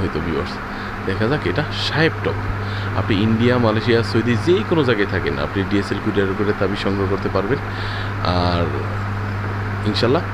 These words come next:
বাহাত্তর ঘন্টার মধ্যে তাবিজ পৌঁছাই দিব। এটা পাঁচ টপ ভিউয়ার্স, এটা কিছু হয় নাই, লক্ষ্য করেন, এটা পাঁচ টপ কিছু হয় নাই, ওইটা সাহেব টপ কিছু হয় নাই। এবার আমার, আহ, পাঁচ নম্বর কার্ডটি দেখেন ভিউয়ার্স, টেক্কা আছে, বিবি আছে, সাহেব নেই,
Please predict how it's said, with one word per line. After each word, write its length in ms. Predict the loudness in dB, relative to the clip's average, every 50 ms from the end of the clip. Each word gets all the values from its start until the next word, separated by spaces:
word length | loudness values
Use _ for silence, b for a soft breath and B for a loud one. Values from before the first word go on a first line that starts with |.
| -4 -2
বাহাত্তর 280 | 0 0 0 0 0 0
ঘন্টার 260 | 2 2 2 4 2
মধ্যে 160 | 2 2 2 2
তাবিজ 180 | 2 2 0 0
পৌঁছাই 300 | -2 -4 -4 -2 -2 -2 0
দিব। 120 | 0 2
এটা 120 | 2 2 2 2
পাঁচ 180 | 0 0 0 -2
টপ 100 | -2 -2 -2 -2
ভিউয়ার্স, 280 | -2 -2 -2 -2 -4 -8 -8 -4
এটা 120 | -2 0 0 0
কিছু 240 | 0 -2 -2 -2 -2 -2 -4 -6 -6 -6 -6 -6 -4 -4 -2
হয় 120 | 0 0
নাই, 120 | 0 -2 -2 -4 -4 -4 -4 -4 -4 -4 -4 -2 0
লক্ষ্য 220 | 0 0 2 2 2
করেন, 200 | 2 2 2 0 -2 -2 B B B B B -4 -4 -2
এটা 140 | -2 0 0
পাঁচ 120 | 0 -2 0 0
টপ 60 | 0 0
কিছু 200 | 0 0 0 0 0
হয় 80 | 2
নাই, 120 | 2 2 0
ওইটা 180 | 0 0 -2
সাহেব 200 | -2 0 -2 -2 0 0
টপ 60 | -2 -2
কিছু 200 | -2 -2 -2 0
হয় 100 | 0 0
নাই। 160 | 0 -2 -2 -4 -6 B B B B B B B -6 -2
এবার 360 | 0 0 2 2 2 2 2 2
আমার, 300 | 0 2 2 2 2 0 -2 -4
আহ, 60 | -4 -6 -6 -6 -6 -6 -6 -6 -4 -2 0
পাঁচ 300 | 0 0 0 -2 0 0
নম্বর 220 | 2 2 2 2 0 0
কার্ডটি 360 | 0 0 0 -2 -2 -2 -2 -2 -2 -4 -4 -4 -4 -4 -4 -4 -4 -4 -4 -4 -4 -2 -2
দেখেন 240 | 0 0 2 2 2
ভিউয়ার্স, 240 | 2 2 0 0 0 0
টেক্কা 260 | 0 0 0 2 0
আছে, 180 | 0 2 0 0
বিবি 300 | 0 2 2 2 4 2
আছে, 200 | 2 2 0 -2 -4 -4 -6 -8 -8 -8 -8 -8 -8 -8 -8 -8
সাহেব 320 | -6 -4 -2 0 0 0 0 -2 -4
নেই, 80 | -4